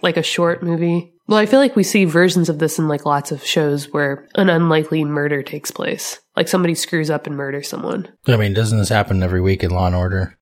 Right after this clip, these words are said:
Speaker 1: Yeah, yeah, yeah. Um, I guess what I'm saying, like, I'm thinking of, like, certain movies that I've seen recently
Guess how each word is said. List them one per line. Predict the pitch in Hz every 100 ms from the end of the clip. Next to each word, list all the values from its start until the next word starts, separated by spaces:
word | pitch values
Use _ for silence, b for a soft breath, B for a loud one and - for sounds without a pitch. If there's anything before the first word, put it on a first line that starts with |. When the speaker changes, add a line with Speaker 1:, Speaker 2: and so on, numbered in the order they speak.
| -
Speaker 1:
Yeah, | 302 320 277
yeah, | 269 254
yeah. | 254 226 180 -
Um, | 247 269 247 226
I | 233
guess | 269 277 285
what | 247
I'm | 233
saying, | 240 226 220
like, | 202 202
I'm | 202
thinking | 262 233 262
of, | 220
like, | 202 175
certain | - 202 202
movies | 175 170 180
that | 165
I've | 160
seen | 156 - 160
recently | 156 151 151 151 151 147 143